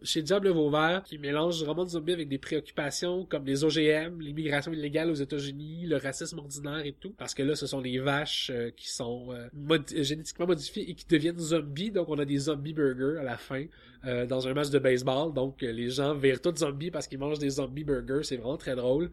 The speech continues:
Euh, sinon, on a Faim, euh, qui est un diptyque, je pense. Et là, on a, la couverture en anglais est hallucinante.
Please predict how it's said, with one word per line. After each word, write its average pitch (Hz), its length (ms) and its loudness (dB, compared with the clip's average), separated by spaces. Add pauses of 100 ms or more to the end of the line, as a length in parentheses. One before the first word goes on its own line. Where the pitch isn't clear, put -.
Euh, 120 280 0
sinon, 156 720 0
on 127 300 -6
a 135 160 2
Faim, 180 500 -2 (440)
euh, 131 120 0
qui 127 140 -2
est 139 100 -4
un 147 120 4
diptyque, 175 580 -2
je 151 140 0
pense. 165 640 -4
Et 151 160 2
là, 170 400 6
on 131 240 -8
a, 139 380 -2
la 151 100 0
couverture 185 420 0
en 175 80 4
anglais 147 440 4
est 143 160 2
hallucinante. 147 580 -2